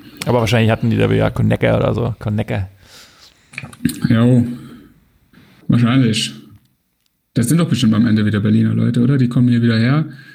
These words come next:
Speaker 1: <laughs>
Speaker 2: und
Speaker 1: Ziehen wieder den, den
Speaker 2: kaufen,
Speaker 1: reichen
Speaker 2: kaufen
Speaker 1: Münchner
Speaker 2: wieder
Speaker 1: das Geld
Speaker 2: die
Speaker 1: aus der
Speaker 2: Wohnhäuser.
Speaker 1: Tasche.
Speaker 2: Das ist zum Kotzen.
Speaker 1: Kaufen wieder alles
Speaker 2: Mhm.
Speaker 1: auf.
Speaker 2: Ja, wir müssen eine teure Miete zahlen. Ich hasse es.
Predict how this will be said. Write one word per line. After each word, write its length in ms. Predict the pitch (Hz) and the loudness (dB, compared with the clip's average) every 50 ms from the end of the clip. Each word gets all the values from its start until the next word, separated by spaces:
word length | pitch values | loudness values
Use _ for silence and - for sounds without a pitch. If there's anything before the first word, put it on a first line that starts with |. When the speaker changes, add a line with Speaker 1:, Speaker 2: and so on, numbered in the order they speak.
| - - | -20 -20
Speaker 1:
<laughs> 480 | _ _ _ _ _ _ - 107 - - | _ _ _ _ _ _ -4 -2 0 0
Speaker 2:
und 140 | 160 131 131 | 2 2 2
Speaker 1:
Ziehen 220 | 131 135 147 151 | 2 2 2 2
wieder 160 | 151 143 135 | 2 0 0
den, 320 | 131 131 123 120 120 120 117 | 0 0 0 -2 -2 -4 -2
den 160 | 117 123 117 | -2 -2 0
Speaker 2:
kaufen, 120 | 117 - | 0 0
Speaker 1:
reichen 140 | - 113 117 | 0 0 0
Speaker 2:
kaufen 140 | - 131 131 | 0 0 0
Speaker 1:
Münchner 280 | 120 131 135 139 143 - | 0 2 2 2 2 2
Speaker 2:
wieder 20 | 139 | 2
Speaker 1:
das 80 | 139 | 0
Geld 100 | 139 135 | 0 0
Speaker 2:
die 40 | 131 | 0
Speaker 1:
aus 80 | 127 131 | 2 2
der 80 | 151 | 2
Speaker 2:
Wohnhäuser. 220 | 151 139 120 107 104 | 0 2 0 0 0
Speaker 1:
Tasche. 80 | 104 104 | 0 0
Speaker 2:
Das 80 | 107 | -2
ist 80 | - - | -4 -4
zum 180 | - 117 - - | -4 -4 -4 -2
Kotzen. 640 | - 147 135 - - - - 113 120 - - - - _ _ _ _ | -4 -4 -4 -4 -2 0 0 0 0 -2 -6 -12 -18 _ _ _ _
Speaker 1:
Kaufen 260 | - - - 104 113 | -14 -12 -12 -8 -6
wieder 160 | 110 107 113 | -4 -4 -4
alles 160 | - 113 110 | -2 0 0
Speaker 2:
Mhm. 100 | 117 110 107 | 2 2 0
Speaker 1:
auf. 360 | 120 143 - 143 - - - _ _ _ _ _ _ _ _ _ _ | 0 -2 -4 -4 -6 -12 -20 _ _ _ _ _ _ _ _ _ _
Speaker 2:
Ja, 240 | 117 120 120 117 110 107 | -2 0 0 0 0 0
wir 120 | 107 120 123 | 0 2 2
müssen 200 | 135 135 131 135 | 2 2 2 2
eine 160 | 131 123 120 | 2 0 0
teure 320 | - 131 127 131 127 127 123 | 2 0 0 2 2 2 4
Miete 280 | 123 135 139 135 110 | 4 2 2 0 -2
zahlen. 420 | - - 110 107 107 107 - - - | -2 -2 -2 0 2 2 2 2 2
Ich 280 | 113 123 123 - - - | 0 0 -2 -4 -4 -4
hasse 260 | 135 131 - - - | -2 0 0 0 0
es. 180 | - - - | 0 -2 -4